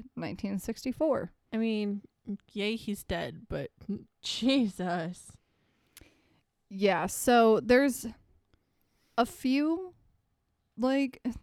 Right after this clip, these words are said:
Speaker 1: other, like, there's, like, another theory. Like, nineteen, in nineteen ninety-seven, like, they came up with this theory that, like, maybe there were multiple killers. And, um, 'cause there was, like, a little bit of discrepancies on the autopsies.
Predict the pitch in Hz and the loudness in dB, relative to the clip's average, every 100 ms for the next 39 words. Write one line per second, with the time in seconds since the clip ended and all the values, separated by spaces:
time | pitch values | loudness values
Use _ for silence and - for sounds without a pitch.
0 | 285 _ - 196 233 233 226 214 240 247 | -16 _ -6 -2 0 0 -2 0 0 0
1 | 277 269 220 202 208 214 214 226 214 214 | 0 0 0 0 2 0 0 0 2 2
2 | 214 208 202 208 233 247 - 247 247 262 | 2 0 2 2 2 2 2 2 2 2
3 | 294 285 - 214 208 214 208 196 - 208 | 2 2 0 -2 0 0 -2 -4 -2 2
4 | 196 185 - 202 220 226 208 202 190 - | 2 0 -4 -2 0 -2 -2 -2 -4 -4
5 | 190 196 196 185 185 185 196 190 190 180 | -2 0 0 0 0 -2 -2 -2 0 2
6 | 180 175 175 175 175 - 202 202 214 247 | 2 0 -2 -2 0 -2 -2 0 0 0
7 | 220 214 214 214 214 226 - - _ _ | 0 0 0 0 0 -2 -6 -16 _ _
8 | _ _ _ 202 196 185 185 175 - _ | _ _ _ 0 0 0 -2 -6 -12 _
9 | _ 196 180 170 156 - - 208 - _ | _ -4 -2 -2 -4 -4 -6 -10 -12 _
10 | _ - - - 285 330 330 330 - 233 | _ -20 -8 -2 2 2 0 -2 -2 -2
11 | 233 247 247 226 208 190 185 - 208 - | 0 0 0 0 2 2 0 -2 -4 -2
12 | 185 185 208 - 208 196 190 202 - - | -4 -2 -4 -4 -4 -4 -2 -4 -6 -4
13 | 190 - 180 185 - 220 240 - 294 302 | -4 -2 -2 -2 -2 -4 -4 -6 -6 -6
14 | 294 - | -8 -10